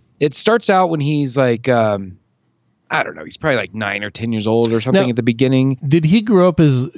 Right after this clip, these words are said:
Speaker 2: uh, basically a fundamentalist Christian, like, really deep into the church kind of thing?
Speaker 1: Uh, no, not
Speaker 2: No?
Speaker 1: really. No, he,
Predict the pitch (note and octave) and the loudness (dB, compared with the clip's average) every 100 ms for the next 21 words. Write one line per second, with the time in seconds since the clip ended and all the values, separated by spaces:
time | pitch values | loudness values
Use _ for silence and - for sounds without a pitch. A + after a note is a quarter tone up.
0 | C#3+ C#3+ D#3 - C3+ A#2 C3+ C#3+ D3+ C#3 | -8 -8 -10 -6 -4 0 2 2 2 2
1 | A#2 - B2+ C3 B2 C3 B2+ B2 - - | 2 2 2 4 4 2 2 0 -2 -6
2 | - A#2+ - C#3 C#3+ C3 _ - G#2+ G#2 | -2 -2 0 0 0 -2 _ -6 -4 -4
3 | _ - A2+ A#2+ A#2+ G2+ - A2+ A2+ - | _ -6 0 2 2 0 -2 0 0 -2
4 | A#2+ A#2 G#2+ - A2 G#2+ G#2+ G#2+ G#2 A2 | 0 0 0 0 2 2 2 2 0 -2
5 | A#2 G#2+ A#2+ C3 - C3+ C3 D#3 D#3+ F#2 | -4 -2 -2 -4 -2 -2 0 0 -2 -6
6 | A#2+ B2+ B2 B2 F3 F#3 E3+ C#3 A#2 B2+ | -10 -12 -10 -4 2 4 4 2 0 -2
7 | F3 A#2 B2 C#3 C#3 D3 C#3+ C#3 A2+ F3+ | -2 0 0 0 0 2 2 0 0 0